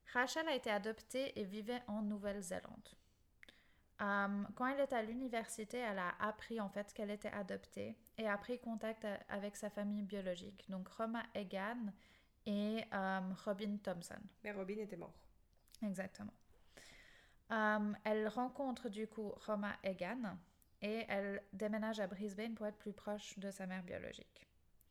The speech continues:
Speaker 1: Là, c'est où les choses sont assez intéressantes. C'est que Rachel a toujours été fascinée par le ballet. Et quand elle a appris que ses parents biologiques se sont rencontrés lorsqu'ils travaillaient comme danseurs à la compagnie de ballet d'Australie,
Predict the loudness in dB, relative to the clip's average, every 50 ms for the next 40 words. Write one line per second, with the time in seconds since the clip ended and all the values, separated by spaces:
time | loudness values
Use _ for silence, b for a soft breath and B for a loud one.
0 | b b b b b b b b b b b 0 4 6 6 6 6 4 4 4
1 | 4 4 2 4 2 2 2 2 2 0 0 0 0 -2 -2 0 0 0 0 0
2 | 0 -2 -2 -4 -6 -8 -10 -10 -8 -8 -4 -2 -2 -4 -2 0 0 2 4 4
3 | 2 0 -2 -4 -2 0 0 2 2 2 2 2 2 0 -2 -4 -4 -4 0 0
4 | 0 0 0 0 -2 -4 -4 -6 -6 -4 -4 -2 -2 -2 -2 -2 -2 0 0 0
5 | 0 2 2 0 0 0 0 0 0 -2 -4 -6 -10 -14 _ -20 _ -20 -20 b
6 | b b b b b b b b b b b b _ -4 -4 0 2 4 4 6
7 | 6 6 4 4 2 0 -2 -2 0 -2 -2 -2 -2 -4 -2 0 0 0 0 0
8 | 0 -2 0 0 0 0 2 0 0 -2 -2 -4 -8 -8 -10 -8 -8 -8 -6 -4
9 | -4 -2 -2 -2 -2 -2 -2 -4 -4 -4 -4 -4 -4 -4 -4 -2 -4 -4 -4 -4
10 | -6 -8 -8 -6 -2 -2 0 2 2 0 0 -2 -2 -2 -2 -2 -2 -2 -2 -2
11 | -2 -4 -4 -2 -2 0 0 0 -2 -4 -4 -4 -4 -4 -2 0 0 0 0 0
12 | -2 -4 -4 -4 -4 -6 -2 0 0 0 2 0 -2 -2 -4 -4 -4 -4 -6 -6
13 | -6 -6 -6 -6 -6 -8 -10 -12